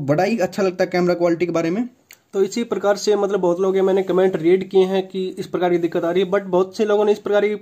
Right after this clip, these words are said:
Speaker 2: कमेंट किए हैं कि बैटरी बैकअप में थोड़ा इशू आ रहा है, तो इसके बारे में आप क्या कहना चाहोगे?
Speaker 1: बैटरी बैकअप का इशू यही है कि अगर आप नाइंटी हर्ट्ज के ऊपर यूज़ करते हो अपने मोबाइल के ऊपर, जैसे कि अभी मैं आपको दिखाता हूँ सेटिंग में जा करके, तो इसमें क्या है कि देखो अभी डिस्प्ले वाली सेटिंग में अगर हम जाते हैं तो मैंने नाइंटी हर्ट्ज के ऊपर कर रखा है, ठीक है।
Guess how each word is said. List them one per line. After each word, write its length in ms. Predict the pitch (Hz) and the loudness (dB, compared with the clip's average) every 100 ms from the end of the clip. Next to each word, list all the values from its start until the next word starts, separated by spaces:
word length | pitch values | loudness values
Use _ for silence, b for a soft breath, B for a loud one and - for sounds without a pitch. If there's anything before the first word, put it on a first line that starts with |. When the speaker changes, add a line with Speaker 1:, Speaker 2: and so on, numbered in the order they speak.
| 185 | 0
Speaker 2:
कमेंट 280 | 180 190 185 | 0 0 2
किए 140 | 185 | 0
हैं 80 | 180 | 2
कि 100 | 196 | -2
बैटरी 380 | 175 175 175 185 | 0 0 0 0
बैकअप 320 | 190 190 190 | 0 0 -2
में 80 | 190 | -2
थोड़ा 200 | 175 175 | -2 -2
इशू 220 | 180 175 190 | -4 0 0
आ 200 | 165 175 | 2 2
रहा 100 | 180 | 2
है, 60 | |
तो 60 | 185 | 0
इसके 180 | 185 190 | 0 0
बारे 160 | 185 | 2
में 80 | 180 | 0
आप 140 | 175 - | -2 -4
क्या 120 | 175 | -4
कहना 180 | 165 156 | -2 -4
चाहोगे? 300 | 147 139 127 - b b | -4 -8 -10 -16 b b
Speaker 1:
बैटरी 360 | 139 170 214 254 | -2 0 2 2
बैकअप 300 | 254 254 240 | 2 0 0
का 80 | 247 | 0
इशू 260 | 247 277 | 0 2
यही 260 | 254 226 240 | 2 4 2
है 80 | 226 | 0
कि 120 | 226 | 0
अगर 180 | 220 226 | 0 -2
आप 120 | 226 | -2
नाइंटी 300 | 196 196 226 | -2 -2 0
हर्ट्ज 240 | 202 196 - | 2 0 0
के 80 | 226 | -2
ऊपर 180 | 214 | -2
यूज़ 240 | 202 202 202 | -2 -2 -4
करते 200 | 190 190 | -4 -2
हो 60 | |
अपने 120 | 190 190 | 0 0
मोबाइल 320 | 180 180 180 | 0 0 0
के 80 | 175 | 0
ऊपर, 160 | 190 | 0
जैसे 240 | 180 180 196 | -2 -4 -2
कि 80 | |
अभी 160 | 185 175 | 0 0
मैं 80 | 185 | -2
आपको 180 | 175 175 | -2 -2
दिखाता 280 | 151 151 | -2 -4
हूँ 80 | 156 | -4
सेटिंग 240 | 156 156 156 | -4 -4 -2
में 80 | |
जा 120 | 151 139 | -2 -2
करके, 320 | 135 135 202 - B B | -4 -4 -6 -8 B B
तो 160 | 160 160 | -4 -4
इसमें 280 | 185 - 202 | -4 -4 -4
क्या 140 | 208 208 | 0 2
है 180 | 202 | 2
कि 160 | 202 220 | 0 -4
देखो 260 | 180 180 180 | -4 -2 0
अभी 200 | 170 185 | 0 0
डिस्प्ले 380 | 170 - 185 | -2 -4 0
वाली 160 | 185 180 | 2 0
सेटिंग 280 | 185 185 175 | -2 -2 -2
में 60 | 170 | 0
अगर 140 | 170 | 0
हम 100 | 156 | 0
जाते 260 | 147 147 175 | 0 -2 -4
हैं 220 | 160 170 B B | -4 -6 B B
तो 60 | 160 | -2
मैंने 220 | 180 220 | 0 0
नाइंटी 360 | 202 208 214 | 0 0 0
हर्ट्ज 240 | 214 214 - | 0 -2 -2
के 80 | 208 | -4
ऊपर 180 | 202 | -2
कर 140 | 190 139 | -2 -2
रखा 180 | 117 127 | -2 -4
है, 80 | - | -2
ठीक 140 | 190 | 0
है। 160 | 185 | 0